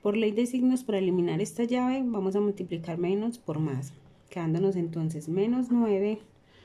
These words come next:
menos por más da menos, veinticuatro, signos iguales se suma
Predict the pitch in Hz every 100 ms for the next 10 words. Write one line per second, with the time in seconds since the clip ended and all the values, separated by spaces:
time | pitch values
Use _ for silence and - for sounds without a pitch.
0 | - - _ - 190 185 185 - 175 175
1 | 165 180 196 226 226 190 190 196 - -
2 | 180 190 202 - 233 - 208 170 165 185
3 | 190 - - - - - - - 202 196
4 | 196 220 208 185 175 220 226 262 220 180
5 | 190